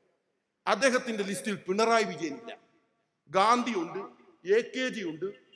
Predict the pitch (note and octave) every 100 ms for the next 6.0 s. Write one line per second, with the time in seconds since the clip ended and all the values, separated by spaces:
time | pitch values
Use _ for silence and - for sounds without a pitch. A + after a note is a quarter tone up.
0 | _ _ _ _ _ _ - A3 A3+ G#3+
1 | E3+ D#3+ A#3 B3+ C4 A#3+ G3+ G3 G3 F#3+
2 | F3+ D#3 C#3 B3 - _ - C#4+ C#4+ B3+
3 | A3 G3+ E3 - - _ _ _ _ _
4 | _ _ _ G#3+ G3+ F#3 F3+ G3 A3 G#3
5 | F#3 D#3+ E3+ C#3 A#2 A#2 G#3 A3+ A3+